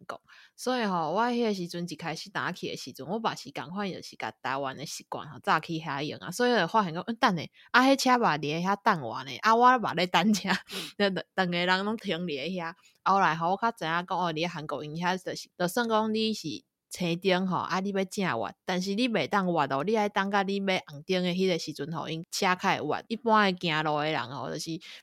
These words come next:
闭着眼睛直直行就会使啊。<laughs> 所以我迄个月吼，拢去互人宠坏，你知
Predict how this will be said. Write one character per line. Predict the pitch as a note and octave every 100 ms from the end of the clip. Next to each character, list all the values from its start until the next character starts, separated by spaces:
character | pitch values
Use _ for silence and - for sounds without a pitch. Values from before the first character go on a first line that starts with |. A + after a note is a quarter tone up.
| -
闭 | C#4+
着 | G3 D#3
眼 | D3 C#3
睛 | F3 G3+
直 | F#3
直 | - -
行 | C#3 B2
就 | B2
会 | F#2
使 | - -
啊。 | F#3 - F#3+ - -
<laughs> | -
所 | - C4
以 | B3
我 | A3 A3
迄 | A#3
个 | A3+ G#3+ G#3+ A3
月 | G3
吼， | D#3+
拢 | F3+ G3+ G#3+
去 | B3
互 | A3
人 | D#3+ D#3+
宠 | F3+ F3+ D#3+
坏， | G3 F#3 C#3
你 | E3+
知 | F3+